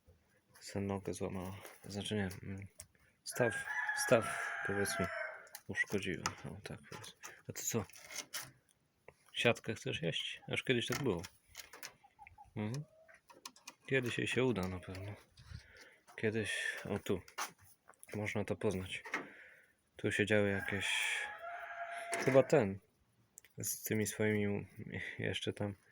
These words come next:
pobratymcami tutaj siedzieli. Jak jeszcze były małe te króliki. Z domu przyniesione tutaj, bo one w domu były wychowane.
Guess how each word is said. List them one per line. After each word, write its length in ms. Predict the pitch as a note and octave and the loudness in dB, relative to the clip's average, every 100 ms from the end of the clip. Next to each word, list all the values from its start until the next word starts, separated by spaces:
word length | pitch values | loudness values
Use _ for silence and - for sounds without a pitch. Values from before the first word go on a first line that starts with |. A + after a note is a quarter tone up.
| - - - _ _ - - _ - | -20 -20 -20 _ _ -20 -20 _ -6
pobratymcami 880 | A2 G#2 G#2+ - G#2+ - A2 G2+ G#2 | -4 2 2 2 -2 0 2 2 0
tutaj 260 | G#2 G#2 G#2 | -2 0 0
siedzieli. 500 | G2+ G2+ G#2 A2 G#2+ - _ - | 0 2 2 2 0 -6 _ -6
Jak 140 | - | -2
jeszcze 200 | G#2 - | -2 -2
były 220 | G#2+ G#2 | 0 2
małe 260 | G#2 G#2 A2 | 4 4 4
te 120 | A2 | 2
króliki. 480 | - A2 A2 - A2+ - _ _ _ _ _ _ _ _ _ _ _ _ - - - - | 0 0 0 0 -6 -6 _ _ _ _ _ _ _ _ _ _ _ _ -20 -20 -20 -8
Z 200 | G#2+ G2+ | -6 2
domu 300 | A2+ G#2+ G#2 | 6 6 4
przyniesione 600 | G#2 G#2+ G#2 G2+ G#2+ A2 | 0 -2 0 0 0 0
tutaj, 300 | G#2 G#2+ G#2+ | 0 0 0
bo 140 | G#2 G2+ | 2 2
one 160 | G2+ | 2
w 40 | G2+ | 2
domu 280 | G#2+ G#2 | 2 2
były 140 | G#2 G#2 | 0 -4
wychowane. 600 | G#2+ G#2 G#2+ G#2+ A2 | -4 0 2 2 0